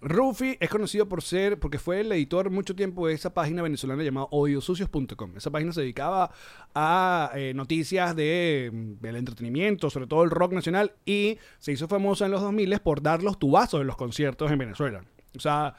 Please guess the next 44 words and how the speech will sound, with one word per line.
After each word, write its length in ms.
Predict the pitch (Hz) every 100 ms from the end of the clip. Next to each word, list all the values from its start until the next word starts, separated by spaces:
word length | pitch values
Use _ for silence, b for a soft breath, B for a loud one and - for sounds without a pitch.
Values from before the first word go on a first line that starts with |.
| b b _
ya 80 | 113
contamos 420 | 156 160 175 180
acá 200 | 147 147
que 260 | 170 170 165
ellos 260 | 151 165
le 80 | 165
di-, 200 | 147 143 151
él 140 | 147
le 80 | 156
dio 140 | 160
el 80 | 165
tubazo 1040 | 165 160 151 - 165 151 135 123 120 110 110 135
a 60 | 131
Metallica, 840 | 139 139 143 156 165 156 135 120 117
<laughs> 100 | 135
le, 100 | 143
se 160 | 110 156
los 120 | 113
quitó 200 | 143 135
de 80 | 139
Vempro 320 | 165 165 156 160
ese 120 | 165
tubazo 480 | 139 131 147 170 156
anunciando 520 | 143 127 151 139 160
la 80 | 135
vaina 320 | 156 160 156
y 40 |
tal. 240 | 143 135 - B B B B B B
Y 340 | 247 254 262 -
él 220 | 214 220
ha 140 | 233 226
hecho 240 | 214 220
un 80 | 202
par 240 | 170 151
de 60 | 170
jugarretas 440 | 165 143 127 123 139
muy 180 | 151 139
divertidas. 580 | 110 107 90 - - - - -
La 140 | 160 160
primera 280 | 185 247 311
y 60 |
más 120 | 269 -
famosa 500 | 269 233 196 170 151
fue 440 | 220 185 165